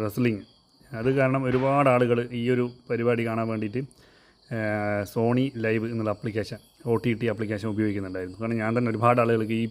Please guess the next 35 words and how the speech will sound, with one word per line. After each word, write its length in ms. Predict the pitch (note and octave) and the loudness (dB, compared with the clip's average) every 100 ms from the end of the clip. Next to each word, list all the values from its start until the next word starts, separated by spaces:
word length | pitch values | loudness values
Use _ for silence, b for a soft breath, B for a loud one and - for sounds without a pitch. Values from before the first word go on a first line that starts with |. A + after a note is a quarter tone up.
| B2 | 2
പരിപാടി 320 | A#2 B2+ A#2+ | 4 4 2
കാണാൻ 180 | A#2 B2 A#2+ | 2 0 2
വേണ്ടി 180 | A#2+ A2+ A#2 | 0 2 2
മാത്രം 220 | A#2+ C3+ A2+ | 2 0 0
ചെയ്തു 120 | A2 | 0
കൊടുത്തിട്ടുണ്ട്. 360 | G#2 G2 F#2+ F#2+ _ B B B B | -2 -6 -12 -14 _ B B B B
പക്ഷേ 180 | B2+ C3+ | -4 -2
ഇപ്പം 180 | A#2+ D3 C#3+ C3 | 2 2 2 2
ആ 60 | C#3 B2 | 4 4
ആപ്ലിക്കേഷൻ 380 | C#3+ C3+ B2+ C3+ | 2 -2 0 2
വഴി 120 | B2+ B2+ B2 | 2 0 -2
ചാനൽ 260 | A#2 B2+ A#2 | -2 0 0
കിട്ടുന്നില്ല, 320 | A#2+ A#2+ G#2+ G2 | -2 0 -2 -2
സോറി, 160 | A2 A2 A2 | -2 -2 -2
ഈ 20 | A2+ A2 | -2 0
ലൈ-, 120 | G#2+ G#2+ G#2 G2 | 0 0 -4 -4
Sony 340 | A2 G#2+ G#2+ G#2+ A2 G#2+ G#2+ | -6 -4 -4 -6 -6 -6 -6
റെസ്ലിംഗ് 300 | C3 C3+ C3 | 0 2 4
പരിപാടി 260 | A#2+ B2 A#2+ A2+ | 4 4 2 0
കാണുന്നില്ല, 440 | A#2+ B2 A#2 A2+ A2 | 0 2 0 0 0
കിട്ടുന്നില്ല 260 | A2 A#2 A2+ | -2 0 0
എന്ന് 100 | A2 | 0
പറ്റി 100 | A2+ A#2 | 0 0
വിളിച്ചിട്ടുണ്ടായിരുന്നു. 560 | G#2+ A2+ F3 D#3+ A#2 B2 B B B - | 0 -2 -4 -6 -8 -10 B B B -4
അപ്പോൾ 120 | B2+ | 2
അന്വേഷിച്ചപ്പോഴാണ് 600 | B2 D3+ D3+ C#3 C3+ C3 B2+ | 6 6 4 4 4 4 2
മനസ്സിലായത് 460 | A2+ A2 B2+ A2 C3+ E3 - B B - | 0 0 2 2 0 -6 -18 B B -8
Sony 260 | B2 B2+ D3 C3+ | -2 2 4 4
Live-ൻ്റെ 300 | C3 C3 B2 | 4 4 2
സംപ്രേഷണ 300 | A#2 B2 B2+ A#2 | 2 2 2 2
അവകാശം 340 | A#2 A2 C3 C3 A#2+ A#2 | 0 0 -2 -8 -8 -6
ഈ 60 | A#2 A#2+ | 0 2
ഒരു 80 | A#2+ A2+ | 2 2
ഏപ്രിൽ 200 | A2+ C3 | 2 2
ഒന്ന് 100 | A#2 | 4